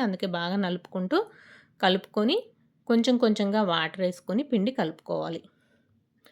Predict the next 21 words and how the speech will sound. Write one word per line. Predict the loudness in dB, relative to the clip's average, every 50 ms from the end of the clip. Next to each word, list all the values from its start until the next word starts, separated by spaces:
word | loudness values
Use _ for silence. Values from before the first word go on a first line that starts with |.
| _ _ _ _ _ 2
పిండి | 4 4 4 4 4 2 2
జంతికల | 2 2 2 2 2 2 2 2
పిండిలాగా | 2 0 0 0 0 0 0 0 -2 0 0
గట్టిగా | 0 0 0 -2 -2 -2 -2 -2 -2
కలపొద్దండి, | -4 -6 -2 -2 -2 -2 -2 -4 -6 -4 -2 -4 -4 -4 -8 -14 _ _ _ _ _ _
కొంచెం | 0 2 4 4 4 4 4 4 4 4
లూజ్గా | 4 2 2 0 0 -2 -2 0
కలుపుకోవాలి. | -2 -2 -2 -4 -4 _ -2 0 0 0 0 0 0 -2 -2
ఎందుకంటే | -2 -4 -4 -4 -4 -4 -2 -2 -2 -2 -2 -4 -10 _ -8
శనగపిండి | -4 -2 0 0 0 2 2 2 2 2 0
ఎక్కువ | -2 -4 -4 -2 -2
వేసి | -2 -2 -4 -4 -4 -2 -2
వరిపిండి | -2 -2 -2 0 -2 0 0 -2
తక్కువ | -4 -4 -4 -4 -4 -2
వేసాం | -2 -4 -4 -6 -8 -6 -6
కాబట్టి | -6 -4 -4 -4 -4 -2 -2 -2 -2 -2 -6 _ _ _ -20 -20 _ _ _ _ _ _ _ -20 _ _ _ 2
మనం | 4 6 8 8 6 6 4 0 -4 _ _ 4
కారపూస | 4 6 6 4 4 2 0 -2 -2 0 0 0 2 2
గొట్టంలో | 0 2 2 2 2 4 4 2 2 2 0
పెట్టి | -2 -2 -2 _ 2 4 4 2 0 -6 -14 _ _ _ _ _
నొక్కినప్పుడు | 0 0 0 2 2 4 4 4 4 2 -2 -2 0 2 2